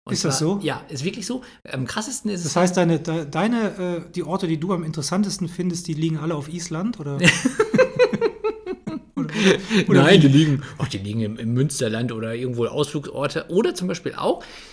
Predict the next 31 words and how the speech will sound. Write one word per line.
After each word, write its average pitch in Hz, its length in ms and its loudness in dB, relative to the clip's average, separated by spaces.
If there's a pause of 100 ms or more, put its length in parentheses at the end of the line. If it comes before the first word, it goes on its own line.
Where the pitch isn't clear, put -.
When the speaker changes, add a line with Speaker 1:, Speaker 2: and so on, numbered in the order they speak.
(220)
Speaker 1:
äh, - 100 -12
an 147 120 -2
der 131 120 -2
Ostsee, 240 540 -4 (140)
da 127 180 -2
wo 135 440 -2
meine 110 420 -4
Schwiegereltern 190 760 -2
wohnen 269 320 -6
und 123 460 -10
die 113 80 -8
Familie 107 360 -6
meiner 92 200 -10
Frau. - 380 -10 (640)
Und 139 480 0 (160)
da 135 260 -8
war 277 100 -4
es 214 100 -6
zum 185 120 -4
Beispiel 165 220 -6
letzte 190 340 -4
Woche 180 200 -6
so, 180 180 -4
da 147 120 -6
hatten 135 260 -8
wir 107 100 -2
sechsunddreißig 147 640 -6
Grad 110 280 -10
hier 107 280 -6
in 101 140 -12
Köln 156 420 -8